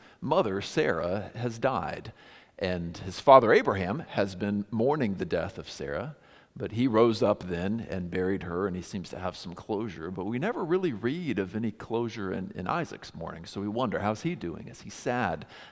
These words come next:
about his mother's death? All these factors come together in this last moment.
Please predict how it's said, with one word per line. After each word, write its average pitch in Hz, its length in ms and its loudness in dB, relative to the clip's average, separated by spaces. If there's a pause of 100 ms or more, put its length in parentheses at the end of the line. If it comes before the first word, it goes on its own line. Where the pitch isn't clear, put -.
about 82 400 -2
his 82 180 -10
mother's 78 340 -8
death? 80 460 -10 (520)
All 170 200 10
these 170 220 10
factors 147 480 4
come 131 260 2
together 101 480 4
in 87 200 -4
this 85 200 -6
last 85 340 -2
moment. 80 540 -10